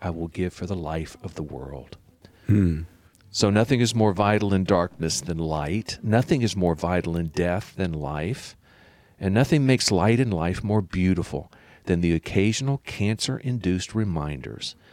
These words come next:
Speaker 1: that the decisive battle is, in spiritual warfare was fought and won by Christ at the cross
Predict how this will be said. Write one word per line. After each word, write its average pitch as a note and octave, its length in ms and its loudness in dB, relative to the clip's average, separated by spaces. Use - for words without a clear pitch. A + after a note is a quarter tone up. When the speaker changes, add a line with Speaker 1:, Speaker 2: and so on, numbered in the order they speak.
Speaker 1:
that - 140 -2
the F2+ 80 2
decisive G#2+ 720 2
battle F2+ 420 0
is, - 300 -6
in G2 100 -6
spiritual F#2+ 600 0
warfare D#2+ 520 -2
was - 220 -4
fought G#2+ 400 0
and E2+ 260 -2
won F#2+ 300 0
by E2+ 220 -4
Christ F#2 680 -4
at F2+ 140 -6
the E2 80 -6
cross - 580 -4